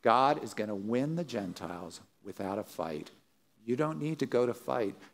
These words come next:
You don't need to fight this. You don't need to strive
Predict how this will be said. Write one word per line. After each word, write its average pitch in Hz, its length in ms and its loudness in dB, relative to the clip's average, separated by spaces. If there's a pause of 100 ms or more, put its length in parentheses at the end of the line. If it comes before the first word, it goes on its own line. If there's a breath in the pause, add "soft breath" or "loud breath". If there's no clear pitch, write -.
You - 100 -4
don't 170 180 2
need 175 200 2
to 170 80 4
fight 170 400 2
this. 95 200 -6
You 123 120 2
don't 170 140 0
need 175 180 0
to 165 80 -2
strive 131 760 2